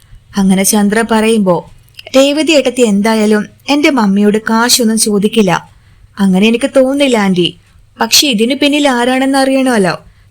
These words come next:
ഞാൻ വിളിച്ച് സംസാരിക്കാം" എന്നു പറഞ്ഞ് വർഷ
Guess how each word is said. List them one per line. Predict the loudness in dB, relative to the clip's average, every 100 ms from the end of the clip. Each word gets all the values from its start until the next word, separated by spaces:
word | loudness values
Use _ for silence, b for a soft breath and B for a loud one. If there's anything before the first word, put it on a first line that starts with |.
| -2
ഞാൻ | 0
വിളിച്ച് | 2 2 0
സംസാരിക്കാം" | -2 -2 -2 -2 -2 0 -4 -4 _ _ -16 -2
എന്നു | 0 2 0 0
പറഞ്ഞ് | 0 0
വർഷ | 0 0 0 -2